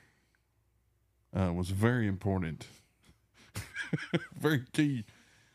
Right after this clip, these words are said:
piece of, uh, equipment. <laughs> It was very, it was,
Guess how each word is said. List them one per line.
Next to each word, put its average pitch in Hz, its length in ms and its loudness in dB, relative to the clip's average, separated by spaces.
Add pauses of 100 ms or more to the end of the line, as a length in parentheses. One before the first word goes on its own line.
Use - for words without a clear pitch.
(560)
piece 143 300 6
of, 95 280 0 (480)
uh, 85 340 0 (200)
equipment. 107 680 0 (580)
<laughs> 147 40 0 (760)
It 113 60 4
was 110 120 6
very, 139 380 2
it 120 40 0
was, 123 340 2